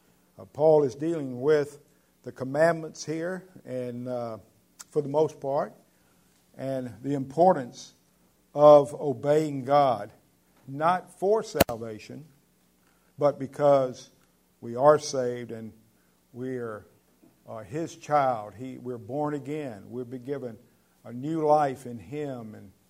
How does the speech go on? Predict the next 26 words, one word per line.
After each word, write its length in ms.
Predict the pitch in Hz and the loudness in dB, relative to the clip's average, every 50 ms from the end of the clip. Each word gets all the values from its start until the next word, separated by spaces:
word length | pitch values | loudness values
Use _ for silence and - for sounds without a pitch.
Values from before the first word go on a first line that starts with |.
| _ _ _ _ _ | _ _ _ _ _
we 140 | - 127 120 | -16 -14 -6
have 200 | 110 143 147 135 | -2 -2 -2 -2
His 160 | 139 131 - | -2 -6 -8
Holy 300 | - 139 147 147 143 131 | -6 -4 -2 -2 -4 -6
Spirit 680 | - - - - 151 156 156 143 127 117 110 107 - _ | -10 -12 -14 -12 -8 -6 -6 -4 -6 -6 -10 -12 -16 _
to 80 | - 127 | -16 -14
empower 600 | 123 110 104 - 107 135 143 147 143 131 127 120 | -14 -14 -16 -12 -8 -4 -2 -2 -2 -2 -4 -8
us 220 | 113 110 - - | -10 -12 -14 -18
and 80 | 113 110 | -20 -16
so 200 | - - 123 113 | -14 -12 -12 -12
forth. 360 | - - - 107 98 92 - _ _ _ _ _ _ _ _ _ _ _ _ _ _ _ _ _ _ - | -14 -16 -18 -18 -18 -20 -20 _ _ _ _ _ _ _ _ _ _ _ _ _ _ _ _ _ _ -20
And, 360 | 120 117 120 117 113 113 113 | -18 -16 -16 -14 -14 -14 -14
uh, 280 | 113 113 110 104 104 104 101 - _ _ _ _ _ _ _ _ _ _ _ _ _ _ _ _ _ _ _ _ | -14 -16 -16 -16 -18 -18 -20 -20 _ _ _ _ _ _ _ _ _ _ _ _ _ _ _ _ _ _ _ _
He 440 | - 143 160 151 139 131 117 107 90 - _ _ _ - | -8 -6 -4 -4 -4 -6 -8 -10 -14 -18 _ _ _ -16
is 200 | 127 120 110 107 | -16 -16 -14 -12
giving 440 | 104 135 156 160 143 139 123 120 | -8 -6 -6 -4 -4 -6 -8 -8
us, 300 | 113 107 101 98 98 - | -10 -10 -12 -12 -14 -16
the 120 | - 117 113 | -16 -14 -10
Holy 280 | 110 131 139 135 135 | -8 -6 -6 -6 -8
Spirit, 480 | 135 - - - 147 143 123 107 95 - _ _ _ _ _ _ - | -10 -12 -12 -8 -8 -6 -6 -8 -10 -14 _ _ _ _ _ _ -12
the 120 | 120 123 | -10 -10
ability 520 | 113 104 104 131 147 147 143 135 143 131 123 | -10 -10 -8 -6 -4 -4 -4 -4 -6 -10 -12
and 140 | 113 110 | -12 -12
the 40 | 110 | -16
power, 540 | 104 - - 131 135 135 127 113 98 95 - _ _ _ _ _ _ _ _ _ _ _ - | -16 -12 -8 -6 -4 -4 -4 -6 -10 -14 -18 _ _ _ _ _ _ _ _ _ _ _ -20
uh, 220 | 110 110 104 104 | -20 -20 -20 -20